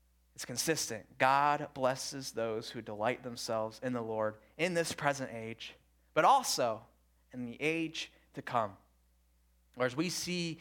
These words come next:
in this psalm, that the righteous will inherit the land. The righteous will inherit the land that God promised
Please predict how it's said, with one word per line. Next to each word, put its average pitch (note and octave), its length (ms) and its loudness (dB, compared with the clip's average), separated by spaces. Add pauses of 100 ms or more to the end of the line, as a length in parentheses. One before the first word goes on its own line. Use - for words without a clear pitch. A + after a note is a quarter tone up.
(160)
in D3 160 0
this C#3 140 -2
psalm, A#2+ 460 0 (180)
that C3+ 120 -6
the B2 120 2
righteous C#3+ 800 0 (220)
will C#3 120 -2
inherit C#3 640 0 (200)
the B2 100 -4
land. A#2 340 -2 (260)
The C3+ 100 4
righteous F3 580 2
will C#3+ 140 0
inherit C#3 480 2
the C3+ 100 2
land C#3+ 340 4
that C3 220 0
God D#3 440 6 (260)
promised D3 580 4